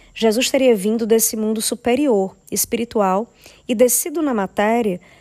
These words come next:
para trazer os ensinamentos que trariam a salvação, ou melhor, a liberação do homem do mundo de ilusões e sofrimento, através do acesso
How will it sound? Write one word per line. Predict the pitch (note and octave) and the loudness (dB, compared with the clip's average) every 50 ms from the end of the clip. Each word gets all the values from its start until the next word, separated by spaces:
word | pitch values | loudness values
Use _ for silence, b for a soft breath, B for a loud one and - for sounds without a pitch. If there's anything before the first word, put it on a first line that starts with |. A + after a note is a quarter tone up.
| b b - | b b -2
para | B3 B3 C4 B3+ | 0 0 0 0
trazer | C4 C#4 C4+ B3+ A3+ A3+ C4 C#4 | 0 0 0 2 2 2 2 2
os | D#4 D4 - | 2 0 -2
ensinamentos | D#4+ D4+ - - E4 E4 F4+ E4+ D#4 C4 A#3+ A3+ A#3 - C4 - | -2 -2 -2 -2 -2 -2 -2 -2 0 0 0 -2 -2 -4 -6 -8
que | - - | -6 -8
trariam | C#4+ - D4 C#4+ C#4 A#3+ A#3+ A#3+ B3 | -8 -6 -6 -4 -2 -2 0 0 0
a | B3 A#3+ | -2 -2
salvação, | - - C#4 C#4 C#4+ D4+ E4+ F#4 - - - C4+ A3+ G#3+ G3+ G3 G3 | -2 0 0 0 0 0 -2 -2 -2 -2 -2 -2 -4 -4 -4 -4 -4
ou | - G#3+ | -2 -2
melhor, | A3 A3+ A3+ A3 G#3 F#3+ G3 F#3 - | -2 -2 -2 -2 -2 -2 -2 -4 -6
a | - G#3 | -6 -4
liberação | G#3 A3+ B3+ A3+ G#3+ G#3+ B3 C4+ D#4 E4 E4 - - - C4+ C4 | -4 -4 -2 0 2 2 2 2 0 -2 -2 -4 -4 -4 -4 -4
do | B3 D4 | -2 0
homem | C#4+ B3 A3+ G#3+ G#3+ G#3+ A#3 B3+ b b b b b b - | 0 0 0 -2 -2 -4 -6 -8 b b b b b b -6
do | A3+ C#4+ | -2 0
mundo | C#4 B3+ A#3+ A#3+ A3+ A#3+ | 0 2 2 0 0 -2
de | A3 | -2
ilusões | A3+ A#3 A#3 G3+ G#3 G#3 F#3+ F#3 | -2 -2 -2 -2 -2 -4 -4 -4
e | A3 | -4
sofrimento, | - - G#3+ - - A#3+ A#3+ A#3 G3 D#3+ D#3 D#3+ - - b b b b b b | -4 -4 -6 -6 -6 -4 -4 -4 -4 -6 -8 -12 -16 -20 b b b b b b
através | - G#3 G#3 A3 G#3+ G3+ F#3 G3+ G3+ G#3 G3 F#3 | -8 -6 -2 -2 -2 0 0 0 0 0 0 0
do | F#3 G#3 | 0 0
acesso | G#3 B3 B3 - - - G#3+ G#3 G#3 G#3 - - C#4+ | 0 0 0 -2 -2 -2 -4 -4 -4 -4 -6 -6 -8